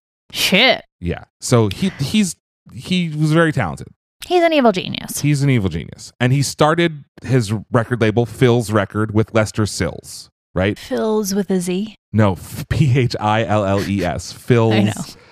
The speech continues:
Speaker 2: So it's a, it's a portmanteau of Phil and Sills. But still,
Speaker 1: Mm-hmm.
Speaker 2: Sills was out of the picture by sixty-two, sixty-three. He just, like, left to do other things.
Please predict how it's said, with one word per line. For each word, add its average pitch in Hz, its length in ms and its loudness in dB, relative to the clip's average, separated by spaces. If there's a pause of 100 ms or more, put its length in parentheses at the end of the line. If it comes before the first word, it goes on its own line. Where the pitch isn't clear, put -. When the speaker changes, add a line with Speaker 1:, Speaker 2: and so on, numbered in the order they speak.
(320)
Speaker 2:
So 135 200 4
it's 113 280 -2
a, 120 200 2
it's 117 160 0
a 120 80 4
portmanteau 131 640 2
of 101 120 0
Phil 117 640 2
and 92 180 0
Sills. - 640 -6 (360)
But 147 180 2
still, 175 380 2
Speaker 1:
Mm-hmm. - 120 -8
Speaker 2:
Sills 170 360 2
was 147 140 2
out 127 140 2
of 117 80 0
the 113 60 0
picture 117 400 -2
by 92 420 0 (160)
sixty-two, 107 520 -2
sixty-three. 85 540 -6
He 95 140 -4
just, 87 180 -4
like, 82 160 -6
left 76 200 -8
to - 60 -20
do 69 120 -4
other 67 160 -8
things. - 460 -18